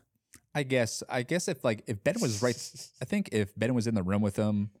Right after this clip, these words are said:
Speaker 1: and he was saying that to him,
Speaker 2: Yeah.
Speaker 1: then it'd be like, Ben would just have a quip back at him, like, Oh, well, I don't know what he'd say
Speaker 2: Yeah,
Speaker 1: back,
Speaker 2: in
Speaker 1: but
Speaker 2: a
Speaker 1: he would
Speaker 2: private
Speaker 1: just say something
Speaker 2: conversation,
Speaker 1: back and then it would move on,
Speaker 2: in a
Speaker 1: right?
Speaker 2: private conversation, that'd be funny. You'd giggle.
Speaker 1: Yeah.
Speaker 2: But in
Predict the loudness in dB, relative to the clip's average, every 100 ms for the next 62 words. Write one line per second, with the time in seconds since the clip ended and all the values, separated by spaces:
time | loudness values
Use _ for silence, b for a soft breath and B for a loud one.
0 | _ _ _ -4 2 4 4 0 0 2
1 | 2 0 0 0 0 -2 -4 _ _ _
2 | _ _ _ -12 -2 2 4 4 2 0
3 | 0 0 2 2 0 -4 -20 _ _ 0
4 | 0 0 0 -2 0 -2 0 0 0 -2
5 | -12 _ -4 0 0 0 0 -2 -2 -10
6 | _ -8 0 2 4 2 0 -2 0 0
7 | 0 2 2 4 2 2 0 0 0 -2
8 | 0 0 2 0 0 0 0 0 0 0
9 | 2 0 -2 -4 -6 -4 -4 -6 -8 -10
10 | -8 -10 -10 -10 -10 -10 -12 -12 -14 -12
11 | -12 -10 -14 -20 _ -6 -6 -6 -12 -8
12 | -8 -8 -12 -12 -14